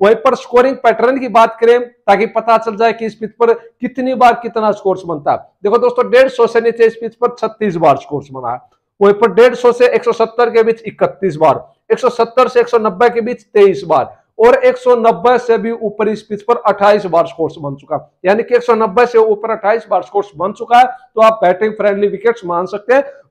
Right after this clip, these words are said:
और किसको कितने विकेट्स मिलते हैं, लेफ्ट हैंड पेसर्स को चौवन विकेट्स, सेकंड इनिंग्स में सड़सठ विकेट्स, लेफ्ट हैंड स्पिनर्स को पैंतीस और सेकंड इनिंग्स में पैंतालीस, राइट हैंड फास्टर्स को फर्स्ट इनिंग्स में एक सौ छियालीस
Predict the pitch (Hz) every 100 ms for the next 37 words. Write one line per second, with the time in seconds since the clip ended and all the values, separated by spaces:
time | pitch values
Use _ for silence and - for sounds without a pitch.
0 | - 262 233 - 277 - 269 285 262 262
1 | 254 240 226 - 190 180 160 151 - 131
2 | - _ 185 226 226 240 240 240 233 240
3 | 226 240 233 233 - - 220 233 233 226
4 | 226 240 226 - - - 214 214 233 240
5 | 233 226 226 220 208 175 233 165 143 139
6 | 117 _ _ _ 170 233 240 240 240 233
7 | 226 240 - 247 240 - - - 202 202
8 | 262 254 - _ _ - 208 190 226 233
9 | 233 233 226 226 226 214 208 165 143 131
10 | - _ - 208 240 240 240 202 208 233
11 | - 247 240 - 214 226 233 226 220 -
12 | _ 185 214 226 214 226 220 214 - 196
13 | 214 247 -